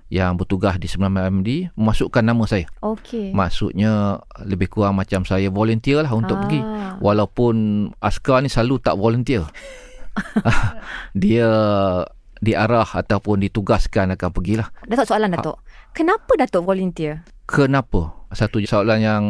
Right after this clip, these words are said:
Speaker 1: menjadi rahsia lah saya semua
Speaker 2: <laughs>
Speaker 1: selama ni. Oleh kerana semangat. Oleh kerana saya baru saja meninggalkan pasukan tu, lebih kurang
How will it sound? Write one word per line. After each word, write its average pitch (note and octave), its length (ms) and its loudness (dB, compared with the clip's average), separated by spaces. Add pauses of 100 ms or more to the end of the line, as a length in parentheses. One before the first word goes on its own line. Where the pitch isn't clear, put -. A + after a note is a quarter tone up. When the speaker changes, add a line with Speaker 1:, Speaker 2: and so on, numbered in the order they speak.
Speaker 1:
menjadi A2+ 340 2
rahsia A2+ 460 2
lah G#2+ 160 -2
saya A#2 240 2
semua B2 280 2
Speaker 2:
<laughs> - 40 4
Speaker 1:
selama A#2 320 2
ni. A2+ 80 -4 (480)
Oleh C3+ 260 2
kerana E3+ 760 0 (100)
semangat. F3 760 0 (140)
Oleh B2+ 240 2
kerana D3 240 2
saya D3+ 180 4
baru D#3+ 300 2
saja D3 240 0
meninggalkan B2+ 560 0
pasukan G#2+ 560 0
tu, A#2 80 -2
lebih A#2+ 240 -4
kurang G#2 320 0